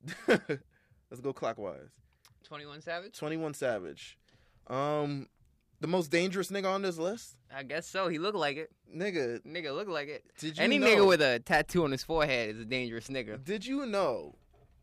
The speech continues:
Speaker 1: Yes, this is Majin Savage over here.
Speaker 2: Majin Savage?
Speaker 1: Do you, did you know that this guy got suspended from middle school
Speaker 2: Uh-huh.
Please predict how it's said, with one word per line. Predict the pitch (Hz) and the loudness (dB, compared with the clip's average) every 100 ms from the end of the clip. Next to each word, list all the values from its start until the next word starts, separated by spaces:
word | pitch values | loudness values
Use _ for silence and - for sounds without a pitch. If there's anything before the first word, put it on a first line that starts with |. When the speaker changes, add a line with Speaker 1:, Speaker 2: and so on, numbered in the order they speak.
| _ - | _ -2
Speaker 1:
Yes, | 165 110 - | 0 0 -4
this | 135 | -10
is | 139 131 113 127 | -10 -12 -12 -4
Majin | 139 143 143 135 131 | 0 0 0 -6 -2
Savage | 147 127 113 110 | 0 2 0 -6
over | 113 | -6
here. | 123 127 | -4 -4
Speaker 2:
Majin | 123 123 120 113 | -2 -4 -6 -4
Savage? | 120 123 143 - 135 | -4 -2 -6 -12 -8
Speaker 1:
Do | 131 196 | -2 -2
you, | 208 | -2
did | 156 156 170 | -4 -4 -4
you | 233 214 | -6 -2
know | 180 139 98 87 | 0 0 -2 -4
that | 131 | -8
this | 139 143 | -8 -10
guy | 139 139 107 107 | -2 -2 -2 -4
got | 131 131 | -6 -6
suspended | 135 - 160 156 - | -10 -8 -6 -6 -8
from | 147 139 | -8 -4
middle | 165 175 | -4 -4
school | - - 95 55 | -6 -10 -10 -10
Speaker 2:
Uh-huh. | 123 135 | -10 -10